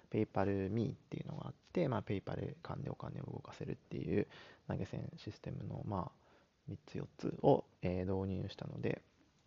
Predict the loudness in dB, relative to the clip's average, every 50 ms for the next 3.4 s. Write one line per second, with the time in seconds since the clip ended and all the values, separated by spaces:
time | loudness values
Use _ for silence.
0 | _ _ _ -20 _ _ -8 -4 -4 -4 -4 -4 -6 -6 -4 -4 -4 -2 0 0
1 | 0 0 -2 -14 _ _ _ _ _ _ _ _ _ _ _ _ _ _ _ _
2 | _ _ _ _ _ _ -20 -20 -20 -20 -20 -20 -20 -20 -20 _ _ -20 -12 -12
3 | -12 -10 -10 -14 -12 -12 -14